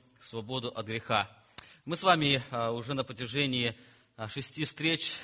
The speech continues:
изучаем Евангелие Иисуса Христа. Сегодня мы продолжаем изучать эту великую доктрину Писания, великую силу Евангелия, которая изменяет многие сердца людей. Силу Евангелия, которая скрыла нас от Божьего гнева,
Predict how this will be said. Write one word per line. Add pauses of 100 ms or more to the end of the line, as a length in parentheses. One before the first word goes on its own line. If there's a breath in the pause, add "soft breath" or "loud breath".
(140)
изучаем
Евангелие
Иисуса
Христа. (320 loud breath)
Сегодня
мы
продолжаем (520 soft breath)
изучать (100)
эту
великую
доктрину
Писания, (340 loud breath)
великую
силу
Евангелия,
которая
изменяет
многие
сердца
людей. (920 soft breath)
Силу
Евангелия,
которая
скрыла
нас
от
Божьего
гнева,